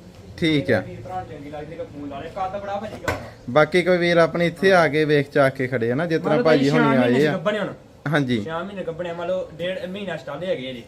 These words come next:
Speaker 1: ਠੀਕ ਆ।
Speaker 2: ਮਹੀਨਾ, ਡੇਢ
Speaker 1: ਤੇ ਬਾਕੀ ਇਹ ਆ ਕਿ ਕੋਈ
Speaker 2: ਮਹੀਨਾ।
Speaker 1: ਦੋ ਚੌਂ ਦਿਨਾਂ ਦੇ ਵਿੱਚ ਕੋਈ ਚੈੱਕ ਕਰਾ ਕੇ
Speaker 2: ਹਾਂ,
Speaker 1: ਤੁਹਾਨੂੰ
Speaker 2: ਚੈੱਕ
Speaker 1: ਦੱਸ ਦੇ
Speaker 2: ਕਰਾ ਕੇ
Speaker 1: ਜੀ।
Speaker 2: ਦੱਸ ਦੇ ਸਾਨੂੰ।
Speaker 1: ਜੇ ਕੋਈ ਬਾਤ ਘਾਟ ਆ ਤੇ ਉਹ ਪਹਿਲਾਂ ਹੀ
Speaker 2: ਹਾਂ,
Speaker 1: ਦੱਸ ਦੇ।
Speaker 2: ਤਿੰਨਾਂ ਚੌਂ ਦਿਨਾਂ ਦੀ ਗਾਰੰਟੀ ਆਪਣੀ।
Speaker 1: ਤਿੰਨਾਂ ਚੌਂ ਦਿਨਾਂ 'ਚ ਜਿਹੜਾ ਕਹਿੰਦੇ ਕਿ ਚੈੱਕ ਕਰਾ ਕੇ ਕੋਈ ਦੱਸ ਦੇ।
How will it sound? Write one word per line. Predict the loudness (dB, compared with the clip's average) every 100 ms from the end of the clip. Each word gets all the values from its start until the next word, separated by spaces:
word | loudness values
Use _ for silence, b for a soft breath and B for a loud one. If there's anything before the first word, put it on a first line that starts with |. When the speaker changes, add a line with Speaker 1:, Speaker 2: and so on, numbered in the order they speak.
| -6
Speaker 1:
ਠੀਕ | 0 2 2
ਆ। | 0
Speaker 2:
ਮਹੀਨਾ, | -4 -6
ਡੇਢ | 0 2
Speaker 1:
ਤੇ |
ਬਾਕੀ | 6 4 6 6
ਇਹ |
ਆ | 6
ਕਿ | 4
ਕੋਈ | 0
Speaker 2:
ਮਹੀਨਾ। | 2
Speaker 1:
ਦੋ | 4 4
ਚੌਂ | 2 2
ਦਿਨਾਂ | 2 2
ਦੇ | 2 2
ਵਿੱਚ | 0 0
ਕੋਈ | -2
ਚੈੱਕ | 2 2 2
ਕਰਾ | 2 4 4
ਕੇ | 2
Speaker 2:
ਹਾਂ, |
Speaker 1:
ਤੁਹਾਨੂੰ | 2 2
Speaker 2:
ਚੈੱਕ | 4
Speaker 1:
ਦੱਸ | 2 2
ਦੇ |
Speaker 2:
ਕਰਾ | -2 -2
ਕੇ |
Speaker 1:
ਜੀ। | -4
Speaker 2:
ਦੱਸ | -8 -8
ਦੇ | -12
ਸਾਨੂੰ। | 2
Speaker 1:
ਜੇ | 2 4
ਕੋਈ | 4
ਬਾਤ | 4 4 4
ਘਾਟ | 4 4
ਆ | 4
ਤੇ | 2
ਉਹ | 2
ਪਹਿਲਾਂ | 2 2
ਹੀ | 2
Speaker 2:
ਹਾਂ, |
Speaker 1:
ਦੱਸ | 2 2
ਦੇ। | 2
Speaker 2:
ਤਿੰਨਾਂ | 0 0
ਚੌਂ | -4 -8
ਦਿਨਾਂ | -6 -6
ਦੀ | -6
ਗਾਰੰਟੀ | -8 -10 -10 -12
ਆਪਣੀ। | -10 -14 -10 -2
Speaker 1:
ਤਿੰਨਾਂ | 0 0
ਚੌਂ | 0 0
ਦਿਨਾਂ | 0 0 -2
'ਚ |
ਜਿਹੜਾ | -2 -2 -2
ਕਹਿੰਦੇ | -2 -4 -4
ਕਿ |
ਚੈੱਕ | -2 -2 -2
ਕਰਾ | -2 -2
ਕੇ | -2
ਕੋਈ | -4 -4
ਦੱਸ | -2 -2
ਦੇ। | -6